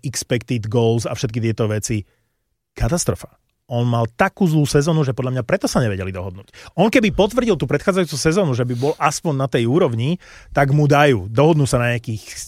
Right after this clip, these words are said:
ôsmich. Ale v tejto chvíli podľa mňa on chcel desať a oni tak povedali, že maximálne štyri. <laughs> Tak sa dohodli na päť a pol, ty vole. To je, to, toto podľa mňa tam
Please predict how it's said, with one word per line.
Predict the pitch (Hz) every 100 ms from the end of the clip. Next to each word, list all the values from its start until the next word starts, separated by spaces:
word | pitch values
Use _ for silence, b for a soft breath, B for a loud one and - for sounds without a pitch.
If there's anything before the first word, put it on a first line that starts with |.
| - -
ôsmich. | 139 151 - 98 - - _ _ _ _ _ _ _
Ale | 113 113
v | -
tejto | 135 139
chvíli | 139 151 131
podľa | 131 123
mňa | 123 -
on | 139
chcel | - 135 113
desať | 113 - 147 160 - _ _ _ _ _ _
a | 117 120
oni | 135
tak | 127 120
povedali, | - 123 123 120 117
že | 131 123 120
maximálne | 120 127 139 117 107
štyri. | - 131 113 - -
<laughs> | - 139
Tak | -
sa | 160
dohodli | 156 170 127
na | 147 -
päť | _ 147 139
a | 139
pol, | 156 156 127
ty | 117
vole. | 104 92 95 b b b -
To | 135
je, | 143 147 139
to, | - 160 160
toto | 170 190
podľa | 190 175 160
mňa | 156
tam | 147